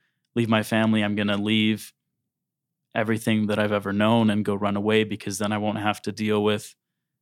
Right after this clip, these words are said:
consequences of being, being gay, you know? I can just go live my life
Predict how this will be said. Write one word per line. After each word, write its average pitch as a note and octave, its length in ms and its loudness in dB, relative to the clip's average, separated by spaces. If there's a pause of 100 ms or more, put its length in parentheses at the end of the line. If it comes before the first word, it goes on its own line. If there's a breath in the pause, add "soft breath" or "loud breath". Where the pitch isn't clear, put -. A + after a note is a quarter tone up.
(240)
consequences G#2+ 640 -2
of - 100 -12
being, - 300 -8 (300)
being G2 260 -4
gay, - 380 -8
you A#2 100 -16
know? A2+ 320 -10 (160)
I A2 140 0
can G#2+ 180 -2
just A2 220 -2
go A2 180 4
live G#2+ 320 2
my G#2+ 220 -2
life G#2 340 -2